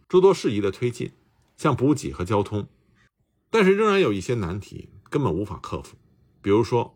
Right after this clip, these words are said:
作为作战基础的地图就是关键一点。远征军是异地征战，地图不准确，这就让军事用兵失去了最重要的基础。参谋团虽然对缅甸遭到调查，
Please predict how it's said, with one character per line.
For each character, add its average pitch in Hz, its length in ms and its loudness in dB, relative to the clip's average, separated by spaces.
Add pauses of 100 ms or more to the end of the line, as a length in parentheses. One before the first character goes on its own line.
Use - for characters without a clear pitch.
作 120 140 4
为 110 100 4
作 117 180 0
战 92 160 -2
基 113 200 -4
础 - 160 -12
的 69 80 -10
地 87 240 -6
图 58 320 -14 (240)
就 123 140 2
是 90 100 -2
关 95 200 -2
键 87 140 -2
一 73 60 -8
点。 - 180 -20 (800)
远 147 140 6
征 196 160 8
军 175 240 6
是 165 160 0
异 165 120 -2
地 76 140 -4
征 71 180 -12
战， - 240 -14 (460)
地 220 160 4
图 180 140 6
不 175 140 0
准 - 220 -6
确， - 320 -8 (400)
这 196 120 0
就 190 100 8
让 139 220 0
军 165 160 0
事 156 100 -2
用 127 180 -2
兵 110 240 -6 (240)
失 156 200 0
去 135 160 -2
了 - 100 -2
最 151 180 0
重 120 260 -4
要 85 60 -6
的 78 80 -12
基 85 200 -8
础。 - 180 -12 (1120)
参 - 200 -2
谋 254 100 0
团 131 240 0
虽 160 100 -2
然 165 120 0
对 165 120 2
缅 92 280 -6
甸 90 200 -4
遭 110 180 -6
到 98 100 -2
调 80 180 -6
查， - 360 -20